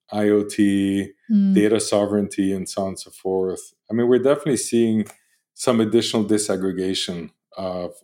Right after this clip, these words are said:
Speaker 1: workloads into different areas. So I do think the pendulum keeps on swinging a bit.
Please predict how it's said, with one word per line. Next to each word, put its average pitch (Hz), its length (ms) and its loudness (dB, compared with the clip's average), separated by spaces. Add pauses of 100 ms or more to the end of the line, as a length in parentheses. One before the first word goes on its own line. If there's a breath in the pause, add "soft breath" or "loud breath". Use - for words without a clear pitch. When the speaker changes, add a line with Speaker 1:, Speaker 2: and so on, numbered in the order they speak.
(120)
Speaker 1:
workloads 101 840 -2 (160)
into 95 200 -8
different 92 380 -4
areas. 87 420 -6
So 95 280 -4 (420 soft breath)
I 117 80 2
do 143 160 4
think 151 260 -2
the 127 80 0
pendulum 117 600 0
keeps 110 360 -4
on 107 140 0
swinging 117 540 0
a 123 60 2
bit. 143 280 2